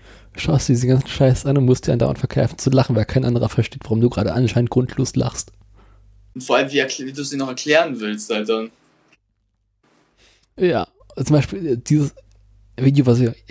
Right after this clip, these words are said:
Speaker 1: am Anfang angespielt habe.
Speaker 2: Ja.
Speaker 1: Ich hab mir das halt neulich mal wieder angeguckt.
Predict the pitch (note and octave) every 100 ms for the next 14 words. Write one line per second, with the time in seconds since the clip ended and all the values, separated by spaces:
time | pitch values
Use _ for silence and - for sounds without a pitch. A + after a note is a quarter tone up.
0 | - B2 A#2+ B2+ A2+ C3 - A#2+ A2 G2+
1 | G#2+ A2 - _ _ _ _ _ _ C3+
2 | B2 C#3 _ _ - - C3+ B2 A2+ B2
3 | B2 C#3 C#3+ G#2 G#2+ D3 C3+ G3 -